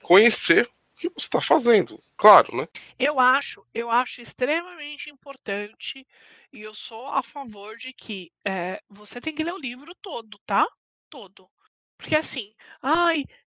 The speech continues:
Speaker 2: é, nem o futebol é assim, porque se joga uma pelada."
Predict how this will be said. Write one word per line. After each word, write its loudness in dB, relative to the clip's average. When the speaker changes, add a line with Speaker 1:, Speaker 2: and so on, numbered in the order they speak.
Speaker 2:
é, -2
nem -8
o -12
futebol -6
é -2
assim, -8
porque -2
se -8
joga -6
uma -2
pelada." 2